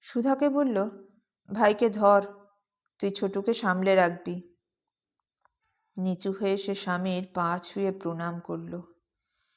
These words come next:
তিনটি সন্তানকে জড়িয়ে ধরল একসঙ্গে দুহাত দিয়ে। আর কোনো কথা নেই। তারপরেই হঠাৎ ওদের ছেড়ে দিয়ে সে হনহন করে এগিয়ে গেল ঘরগুলোর দিকে।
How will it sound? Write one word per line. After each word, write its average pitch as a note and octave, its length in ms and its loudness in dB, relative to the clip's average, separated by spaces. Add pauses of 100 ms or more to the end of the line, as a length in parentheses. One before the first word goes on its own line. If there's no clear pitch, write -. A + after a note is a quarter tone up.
(340)
তিনটি C4+ 320 2
সন্তানকে C#4 680 2
জড়িয়ে C4+ 300 4
ধরল C4 280 2
একসঙ্গে A3+ 600 0
দুহাত F3+ 360 -2
দিয়ে। F3 500 -10 (1000)
আর F#3+ 240 2
কোনো G3 260 -6
কথা F3+ 380 -10
নেই। F3 240 -12 (1300)
তারপরেই C#4+ 840 4 (160)
হঠাৎ E4 460 0
ওদের C#4 220 2
ছেড়ে C4 320 4
দিয়ে A3+ 320 2
সে A#3 200 -2
হনহন G3 460 0
করে G#3+ 240 2
এগিয়ে F3 360 2
গেল F3+ 260 4
ঘরগুলোর E3+ 520 -4
দিকে। E3+ 340 -12